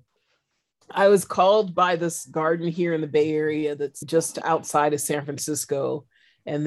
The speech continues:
they said, "Oh, we saw your work online. We'd love for you to come here and put together a show." And so they said,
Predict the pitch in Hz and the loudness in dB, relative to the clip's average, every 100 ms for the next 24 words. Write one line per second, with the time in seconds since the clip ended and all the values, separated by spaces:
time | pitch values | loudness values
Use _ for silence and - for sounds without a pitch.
0 | - 160 - 165 170 180 180 - 160 165 | -2 -4 0 2 4 4 2 2 2 2
1 | 160 165 160 151 143 143 143 143 143 147 | 2 2 2 -2 -4 -4 -4 -6 -6 -6
2 | 151 151 160 165 - 165 156 151 - 156 | -4 0 2 2 0 -4 -4 -6 -4 -2
3 | 156 156 151 143 147 151 156 151 143 113 | -2 -2 -2 -2 -4 -8 -6 -6 -6 -8
4 | - _ _ _ _ - 170 170 160 156 | -16 _ _ _ _ -4 -4 -2 0 2
5 | 156 147 147 143 - 156 147 131 110 - | 4 2 0 -2 -4 0 0 -2 -8 -10
6 | _ _ _ _ _ _ _ - 170 160 | _ _ _ _ _ _ _ -2 0 2
7 | - 160 156 156 - 156 | 4 6 6 4 2 0